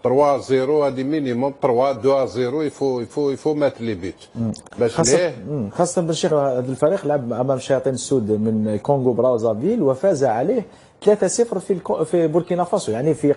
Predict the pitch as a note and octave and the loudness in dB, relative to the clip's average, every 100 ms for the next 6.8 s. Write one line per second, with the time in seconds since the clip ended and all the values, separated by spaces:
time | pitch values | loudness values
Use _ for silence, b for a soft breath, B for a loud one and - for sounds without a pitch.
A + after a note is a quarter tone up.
0 | - D3 E3+ F3+ F3 E3+ G3+ G3+ - F3+ | 0 0 2 2 2 2 2 0 0 0
1 | G#3 E3+ G#3 D#3 A2+ A2+ C3+ D3+ A2+ A2 | 0 0 0 0 0 -2 0 -2 -2 -4
2 | F#2 - A#2 A2 - - F#3+ - F#3 - | -4 -4 -4 -4 -8 -12 -6 -4 -2 -2
3 | F3+ D#3+ D#3+ F3+ - F#3+ E3 F#3 D#3+ B2 | -2 -2 -6 -6 -10 -10 -2 0 0 -2
4 | A2+ A#2 A2 A2 - - B3+ D#3 F#2+ C#3+ | -6 -8 -8 -10 -10 -8 -4 0 0 -2
5 | C4 - - A3 - A3 D3 - A2+ G#3 | -6 -4 -4 -2 2 2 2 -4 -6 -4
6 | - A#2 A2 G#2 G#2+ A2+ G#2+ | -2 0 0 -2 -4 -6 -6